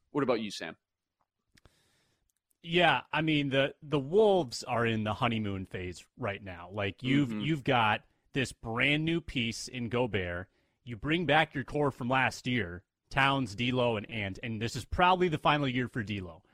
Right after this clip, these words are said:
Speaker 2: So cherish this season, because in terms of, like, a team's arc, the most satisfying returns are when you're just waiting for the success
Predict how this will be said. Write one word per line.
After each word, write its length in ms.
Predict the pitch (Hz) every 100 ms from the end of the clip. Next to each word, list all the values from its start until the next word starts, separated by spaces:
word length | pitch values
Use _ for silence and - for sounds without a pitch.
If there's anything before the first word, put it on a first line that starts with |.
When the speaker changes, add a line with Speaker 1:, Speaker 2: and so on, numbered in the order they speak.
| _ _ _
Speaker 2:
So 280 | - 160 123 - _ _ -
cherish 420 | 180 214 254 -
this 180 | 233 -
season, 380 | 214 175 117
because 420 | 120 143 147 120 - _ _ _ _ _ - -
in 200 | 180 160
terms 400 | - 214 233 220
of, 100 | 156
like, 220 | 160 147
a 60 | 107
team's 380 | - 147 131 - -
arc, 340 | 104 147 - - _ _ _
the 80 | 151
most 240 | 147 143 -
satisfying 640 | 160 190 - 196 180 175
returns 540 | 147 - 131 135 143
are 180 | - 127
when 200 | 123 127
you're 160 | 120 117
just 180 | 113 107
waiting 420 | 104 117 135 147
for 140 | 143
the 100 | 127
success 640 | - 120 - 117 127 -